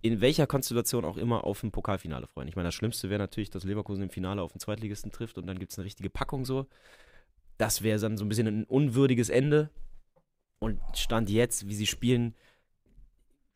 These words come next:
sehe ich einfach nicht, wie ein Zweitligist das länger als eine halbe Stunde aushalten soll. Aber trotzdem, wir haben, wir haben eine Konstellation jetzt vor uns, die,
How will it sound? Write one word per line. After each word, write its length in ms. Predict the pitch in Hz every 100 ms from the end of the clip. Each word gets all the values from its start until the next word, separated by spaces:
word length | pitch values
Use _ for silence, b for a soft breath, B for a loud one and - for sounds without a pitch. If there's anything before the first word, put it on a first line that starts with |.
| _ _
sehe 360 | 95 104 101 123
ich 120 | 117
einfach 200 | 110 107
nicht, 180 | 110 110
wie 80 | 110
ein 120 | 101
Zweitligist 600 | - 110 110 104 110 - _ _ -
das 180 | 98
länger 240 | 101 110 113
als 200 | 101 -
eine 100 | 107
halbe 120 | 107
Stunde 240 | - 107
aushalten 380 | 92 117 120 117
soll. 260 | 120 123 143 b b b b b
Aber 540 | 139 131 127 123 - _ _ - - - - -
trotzdem, 440 | 190 - 110 85
wir 100 | 95
haben, 240 | 117 156 127
wir 120 | 127
haben 180 | 143 156
eine 160 | 143
Konstellation 640 | 135 151 139 120 - 147 160
jetzt 140 | 135
vor 260 | - 143 139
uns, 300 | 131 131 -
die, 420 | 120 120 123 127